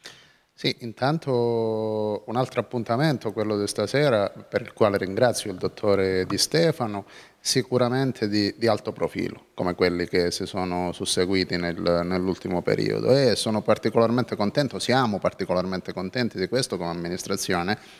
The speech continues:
perché offriamo l'opportunità di un dibattito, di una riflessione su temi molto importanti, temi legati alla storia e ai misteri italiani, eh,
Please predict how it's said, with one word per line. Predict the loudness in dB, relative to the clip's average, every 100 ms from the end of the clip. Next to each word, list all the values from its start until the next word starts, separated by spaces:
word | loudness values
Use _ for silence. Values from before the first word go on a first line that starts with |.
| -18 -16 -16 -10
perché | 2 2 2 -2 0 2
offriamo | 2 0 -2 0 0 -2 -4 -4 -6 -10 _ _ _ -20 -8
l'opportunità | 0 0 2 -4 -2 -4 -2 0 0
di | 0
un | -4 -4
dibattito, | -2 0 0 -2 -4 -6 -4
di | -4
una | -4 -2
riflessione | -4 -2 -2 -2 -2 -2 -2
su | -4 -4
temi | -2 0 2
molto | 0 0
importanti, | -4 -2 -2 -2 -4 -6 -16 -20 -20 -20 _
temi | 2 2 2
legati | 0 2 2 0 0 -2 -2 -4
alla | -4 -2 -4
storia | 0 2 2 2
e |
ai | 0 -2
misteri | -4 -2 0 0 0 -2
italiani, | -2 -2 -2 -2 -4 -4 -6 -12 _ -6
eh, | -2 0 -2